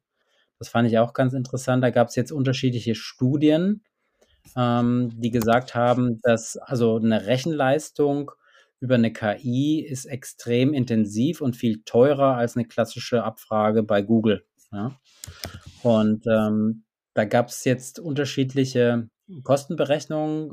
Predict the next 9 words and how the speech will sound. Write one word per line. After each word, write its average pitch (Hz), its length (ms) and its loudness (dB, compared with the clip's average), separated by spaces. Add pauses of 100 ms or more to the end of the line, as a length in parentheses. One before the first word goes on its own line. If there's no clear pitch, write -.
Ähm, 120 340 -2
das 120 160 -10
heißt, 117 300 2
wenn 117 260 4
man, 107 400 0 (1500)
äh, 117 540 -2
zehn 190 320 2
Prozent 147 800 0
des 113 320 -2